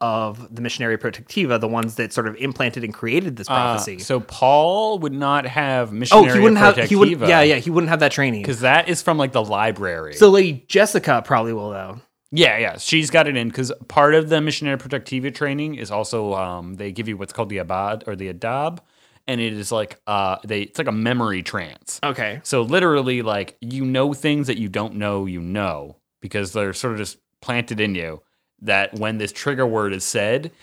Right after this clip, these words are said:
Speaker 2: it will call up all these thoughts and memories and, like, put them in the
Speaker 1: Interesting.
Speaker 2: right order in your head.
Speaker 1: Like
Speaker 2: So
Speaker 1: a
Speaker 2: you're like
Speaker 1: hypnosis kind of thing.
Speaker 2: Yeah, to, just to put you in the right frame of mind, and you're all of a sudden like, "Oh, oh, I do know that entire book," and you can kinda say out whatever you need to say,
Speaker 1: Okay.
Speaker 2: or you feel just what the correct next action is.
Speaker 1: Gotcha.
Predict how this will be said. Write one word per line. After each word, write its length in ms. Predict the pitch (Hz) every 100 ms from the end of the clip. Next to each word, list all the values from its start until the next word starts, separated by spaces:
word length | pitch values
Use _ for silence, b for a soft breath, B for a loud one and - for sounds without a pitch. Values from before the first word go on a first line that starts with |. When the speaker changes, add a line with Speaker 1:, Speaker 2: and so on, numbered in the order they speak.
| b
Speaker 2:
it 60 | 117
will 120 | 101
call 440 | - - 135 120 117
up 220 | 104 -
all 300 | 107 110 117
these 240 | 107 104 -
thoughts 380 | 107 107 -
and 80 | 104
memories 600 | 98 101 95 90 87 85
and, 140 | 101 90
like, 180 | 87 147
put 140 | 127
them 120 | 131
in 80 | 117
the 60 | 110
Speaker 1:
Interesting. 40 |
Speaker 2:
right 200 | 113 120
order 280 | 117 117 117
in 100 | 113
your 140 | 110
head. 240 | 104 113 107
Speaker 1:
Like 120 | 147
Speaker 2:
So 60 | 131
Speaker 1:
a 20 |
Speaker 2:
you're 160 | 110
like 80 | 107 104
Speaker 1:
hypnosis 340 | 139 - 120
kind 180 | - 113
of 80 | 104
thing. 180 | 101 98
Speaker 2:
Yeah, 300 | 175 160 120
to, 60 | 120
just 160 | 127 147
to 60 |
put 180 | 131 170
you 80 | 147
in 40 |
the 80 | 123
right 220 | 117 135
frame 300 | - 135 127
of 80 | 117
mind, 400 | 117 113 98 95
and 80 | 101
you're 100 | 107
all 100 | 113
of 40 |
a 20 | 107
sudden 140 | 113
like, 140 | 101
"Oh, 240 | 156 214 131
oh, 320 | 190 95 -
I 140 | 98 123
do 240 | 131 214
know 140 | 143
that 140 | 110 107
entire 380 | 113 127 101 98
book," 380 | 101 87 - - -
and 280 | 110 101
you 100 | 101
can 100 | 98 98
kinda 200 | 104 98
say 240 | - 107
out 160 | 95 98
whatever 280 | 101 92 95
you 100 | 90
need 160 | 90
to 60 | 87
say, 340 | - 92 85
Speaker 1:
Okay. 320 | 82 151 156 101
Speaker 2:
or 160 | 87 87
you 180 | 104
feel 640 | 104 - 135 123 113 104 101
just 300 | 107 101 92
what 180 | 104 -
the 60 |
correct 340 | - 107 92 101
next 320 | 87 - -
action 380 | 87 - - 76
is. 60 |
Speaker 1:
Gotcha. 480 | 131 127 - 95 92